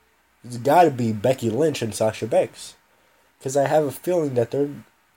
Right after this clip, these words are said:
they're probably gonna be in a program at WrestleMania, whether it be against each other or with Charlotte in a triple threat match. Whatever the case, I just think they're, they have plans for Becky and Sasha, so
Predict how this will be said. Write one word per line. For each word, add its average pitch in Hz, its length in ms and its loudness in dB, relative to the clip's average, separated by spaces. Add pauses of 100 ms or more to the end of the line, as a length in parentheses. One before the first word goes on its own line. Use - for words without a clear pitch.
they're 131 120 -4
probably 147 280 -2
gonna 147 180 -4
be 139 200 -6
in 131 80 -2
a 107 60 -2
program 113 840 0
at 107 160 0
WrestleMania, 123 580 -2
whether 107 280 2
it 101 100 -4
be 110 160 -2
against 104 500 -4 (120)
each 98 240 -8
other 151 380 4 (340)
or 107 320 2
with 101 340 -4
Charlotte 143 600 2
in 107 140 -4
a 92 80 -4
triple - 400 -8
threat 139 300 -2
match. 123 360 -2 (1080)
Whatever 135 720 0
the 107 140 -4
case, - 720 -2 (220)
I 117 140 -4
just 123 260 -4
think 131 260 -4
they're, 127 260 -4
they 117 180 0
have 123 260 0
plans 131 340 -6
for 110 140 -4
Becky 113 360 -2
and 104 100 -6
Sasha, 101 460 -2
so 87 380 0